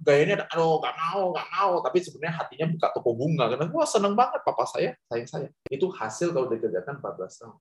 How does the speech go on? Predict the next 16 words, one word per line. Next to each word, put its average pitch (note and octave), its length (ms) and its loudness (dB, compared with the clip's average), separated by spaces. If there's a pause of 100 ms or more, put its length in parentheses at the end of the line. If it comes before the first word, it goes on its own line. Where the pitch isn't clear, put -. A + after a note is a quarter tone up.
(560)
Untuk C#3+ 160 2
anak C#3 240 2
saya C#3+ 240 6
yang D3 80 -2
kedua, D3 400 6 (320)
saya G#3 240 2
tanya F3+ 160 4
sama F#3+ 160 8
dia, F3+ 320 6 (640)
"Who's D4 240 10
the C4 140 8
man?" F#3 680 6
Dan C3 80 -4
dia C#3+ 80 8
bilang C#3 240 4
adalah, C3 240 4